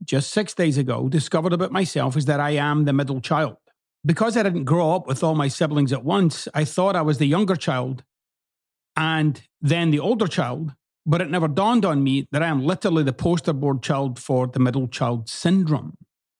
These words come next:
Even as a young teen, I always thought I was the forgettable one and was shocked when people did remember me.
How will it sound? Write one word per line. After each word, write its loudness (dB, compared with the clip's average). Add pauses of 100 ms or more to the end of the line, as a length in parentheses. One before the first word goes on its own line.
(520)
Even 2
as 2
a 2
young 2
teen, 0 (100)
I 0
always 0
thought 0 (140)
I 0
was 0
the 0
forgettable 0
one 0 (120)
and 2
was 0
shocked -2
when 0
people 0
did -2
remember 2
me. -6